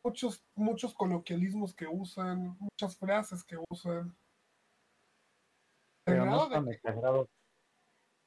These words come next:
Speaker 1: no tan descarado.
Speaker 2: Ajá.
Speaker 1: Porque, digo, para adentrarnos un poquito, ya saliéndonos,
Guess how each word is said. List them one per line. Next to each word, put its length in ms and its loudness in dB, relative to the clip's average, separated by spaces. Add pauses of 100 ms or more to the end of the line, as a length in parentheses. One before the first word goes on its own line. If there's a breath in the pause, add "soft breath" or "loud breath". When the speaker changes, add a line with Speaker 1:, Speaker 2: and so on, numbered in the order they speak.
(160)
Speaker 1:
no 160 0
tan 160 -2
descarado. 440 -4 (120)
Speaker 2:
Ajá. 380 0 (680)
Speaker 1:
Porque, 760 -6 (180)
digo, 160 -4 (100)
para 300 0
adentrarnos 420 -2
un 80 -8
poquito, 320 -10
ya 120 -6
saliéndonos, 380 -6